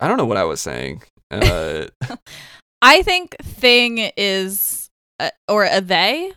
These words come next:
Speaker 2: I think Thing is a they, not an it.
Speaker 1: Okay. They. They.
Speaker 2: 'Cause I
Speaker 1: Well,
Speaker 2: think
Speaker 1: that is confusing 'cause there is a cousin it, and we can't get those confused.
Speaker 2: That's true. But Wednesday seems to treat Thing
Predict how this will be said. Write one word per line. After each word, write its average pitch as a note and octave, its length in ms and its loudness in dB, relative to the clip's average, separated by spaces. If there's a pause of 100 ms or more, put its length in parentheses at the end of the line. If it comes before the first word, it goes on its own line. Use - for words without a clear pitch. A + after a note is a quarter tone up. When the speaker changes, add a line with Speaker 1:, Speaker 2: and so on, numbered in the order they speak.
Speaker 2:
I A#3 40 -4
think C4+ 200 -4
Thing A#3+ 160 -4
is A3 160 -6
a F#3 100 -4
they, E3 420 -2
not D3 200 -6
an C#3 140 -12
it. E2+ 260 -10 (680)
Speaker 1:
Okay. A#3 220 -6 (120)
They. G#2 360 -2 (280)
They. G2 280 -2
Speaker 2:
'Cause F4+ 180 0
I C#4+ 120 8
Speaker 1:
Well, - 40 2
Speaker 2:
think E4+ 240 0 (140)
Speaker 1:
that C#3 100 8
is D#3 160 2
confusing B2+ 400 -2
'cause A2 100 -8
there A#2 140 -2
is A#2 160 0
a G#2 60 -6
cousin G2 440 -6
it, - 400 -12
and E2 240 -8
we F#2 120 -10
can't E2+ 340 -8 (140)
get - 140 -10
those C#2 140 -10
confused. - 440 -14
Speaker 2:
That's A3 280 -4
true. C#3 360 -6
But A3 220 -2
Wednesday D4+ 760 0
seems A3+ 460 -8
to A#3+ 100 -8
treat G#3+ 420 -6
Thing F3 640 -6